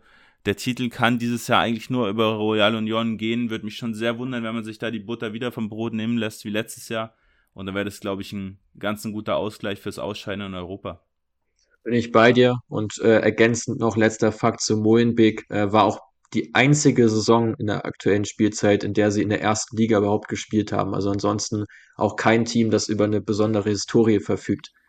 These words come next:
Speaker 2: An der Stelle sei das nochmal erwähnt. Ja, Quirin, mir hat's richtig viel Spaß gebracht. Wir sind jetzt knapp bei,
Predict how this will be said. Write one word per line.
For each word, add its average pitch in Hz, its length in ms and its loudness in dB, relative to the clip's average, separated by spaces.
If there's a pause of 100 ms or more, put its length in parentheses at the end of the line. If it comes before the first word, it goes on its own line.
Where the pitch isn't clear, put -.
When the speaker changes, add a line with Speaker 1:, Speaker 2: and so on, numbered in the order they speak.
(100)
Speaker 2:
An 101 160 -4
der 95 140 2
Stelle 101 320 0
sei 101 140 2
das 101 200 0
nochmal 104 240 -2
erwähnt. 101 360 0 (760)
Ja, 139 160 10
Quirin, 147 340 10
mir 127 60 10
hat's 135 240 4 (120)
richtig 147 220 8
viel 156 160 6
Spaß 151 340 6
gebracht. 123 400 4
Wir 120 80 2
sind 120 120 2
jetzt 123 180 0
knapp 135 300 2
bei, 131 540 6